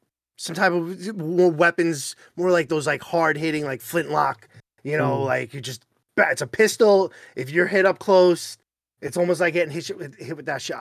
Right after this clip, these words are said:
Speaker 1: a shotgun, but it's, you know, it's gonna
Speaker 2: Hmm.
Speaker 1: knock you back kinda deal. Um,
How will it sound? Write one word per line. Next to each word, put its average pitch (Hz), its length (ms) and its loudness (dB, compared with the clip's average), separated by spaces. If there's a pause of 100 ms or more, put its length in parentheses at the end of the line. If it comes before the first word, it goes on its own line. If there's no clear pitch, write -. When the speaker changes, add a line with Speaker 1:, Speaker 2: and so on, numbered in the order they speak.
Speaker 1:
a 127 100 -10
shotgun, 139 440 -2
but 127 160 -6
it's, - 560 -12
you 135 120 -14
know, 113 240 -14 (260)
it's - 100 -12
gonna 175 120 4
Speaker 2:
Hmm. 165 60 0
Speaker 1:
knock 165 220 0
you 160 80 -2
back 135 460 2 (360)
kinda 135 240 -2
deal. 127 540 -4
Um, 127 540 -6